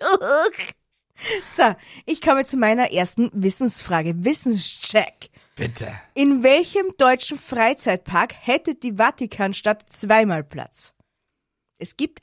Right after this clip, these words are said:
Speaker 1: Antwortmöglichkeiten, wenn du sie haben möchtest.
Speaker 2: Dann sag's mal bitte.
Speaker 1: Legoland, Phantasialand oder Europapark?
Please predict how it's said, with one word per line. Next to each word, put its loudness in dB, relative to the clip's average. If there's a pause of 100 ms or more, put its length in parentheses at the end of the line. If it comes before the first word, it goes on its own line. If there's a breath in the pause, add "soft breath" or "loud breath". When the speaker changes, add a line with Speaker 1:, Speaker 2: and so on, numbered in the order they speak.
Speaker 1:
Antwortmöglichkeiten, -6
wenn 0
du -4 (160)
sie -14
haben -8
möchtest. -20 (840)
Speaker 2:
Dann -2
sag's -4
mal -4
bitte. -10 (220 soft breath)
Speaker 1:
Legoland, 2
Phantasialand 0
oder -6
Europapark? -6